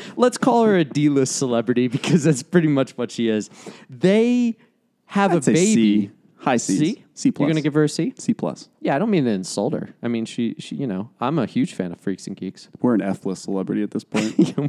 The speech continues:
Speaker 1: we're, we're not even, we're not even making a grade.
Speaker 2: Yeah, we're, <laughs> we're a no-show.
Speaker 1: <laughs> We're an incomplete.
Speaker 2: <laughs>
Speaker 1: Anyway, um,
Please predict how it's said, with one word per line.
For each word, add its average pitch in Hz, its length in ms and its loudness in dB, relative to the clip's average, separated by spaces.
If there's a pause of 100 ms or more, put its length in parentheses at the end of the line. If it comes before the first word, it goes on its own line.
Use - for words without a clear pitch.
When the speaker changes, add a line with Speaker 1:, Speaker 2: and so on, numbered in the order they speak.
Speaker 1:
we're, 156 100 4 (100)
we're 131 200 -4
not 123 200 -4
even, 98 300 -6 (300)
we're 139 80 0
not 156 120 2
even 117 220 2
making 110 360 -2
a 104 40 -4
grade. 98 420 0
Speaker 2:
Yeah, 107 220 2
we're, 117 320 4 (300)
<laughs> - 300 -4
we're 139 120 4
a 117 40 4
no-show. 113 500 4
Speaker 1:
<laughs> - 80 -2
We're 175 120 6
an 160 100 2
incomplete. 151 600 0
Speaker 2:
<laughs> 185 260 4
Speaker 1:
Anyway, 135 420 4 (260)
um, 143 420 4